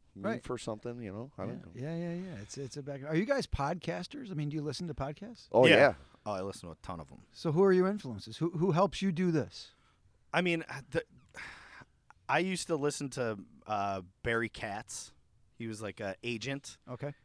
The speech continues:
Speaker 3: So, like, you know, you're hearing people's stories where, you know, he intersects in their career. And it,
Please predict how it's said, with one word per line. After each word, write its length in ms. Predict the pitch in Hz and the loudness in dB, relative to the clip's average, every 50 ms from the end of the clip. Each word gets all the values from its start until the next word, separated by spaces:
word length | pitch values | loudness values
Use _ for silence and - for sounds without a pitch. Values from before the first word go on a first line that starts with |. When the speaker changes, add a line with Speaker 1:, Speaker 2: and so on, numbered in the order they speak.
| _ - | _ -4
Speaker 3:
So, 200 | - - 202 180 | 2 2 4 6
like, 260 | 165 156 151 - - | 6 4 2 2 -2
you 240 | 165 170 160 165 170 | -8 -4 0 0 2
know, 100 | 165 160 | 2 2
you're 220 | 156 156 156 151 | 2 2 0 0
hearing 300 | 127 170 180 165 165 143 | 0 0 0 0 0 -2
people's 340 | - - 175 156 - 147 131 | -4 -6 -6 -4 -4 -6 -6
stories 500 | - - 151 151 135 131 143 135 117 120 | -2 0 2 2 2 2 0 -2 -2 -2
where, 340 | 135 127 120 123 120 117 120 - | 0 0 0 0 -2 -4 -6 -6
you 100 | 135 139 | -4 -2
know, 200 | 127 113 113 104 | -2 -2 -2 -4
he 340 | - - - - 151 156 156 | -8 -14 -12 -6 -4 -2 -2
intersects 500 | 135 131 123 110 - - 131 120 - - | 0 -2 -2 -2 -2 0 -2 -2 -2 -6
in 100 | 131 117 | -8 -6
their 120 | 113 113 104 | -6 -8 -8
career. 540 | - - 120 113 113 113 107 98 92 92 _ _ _ _ _ _ _ _ _ _ _ _ _ - | -8 -8 -6 -4 -2 -2 -2 -2 -4 -6 _ _ _ _ _ _ _ _ _ _ _ _ _ -4
And 160 | 127 123 117 | -2 -2 -2
it, 80 | 120 | -4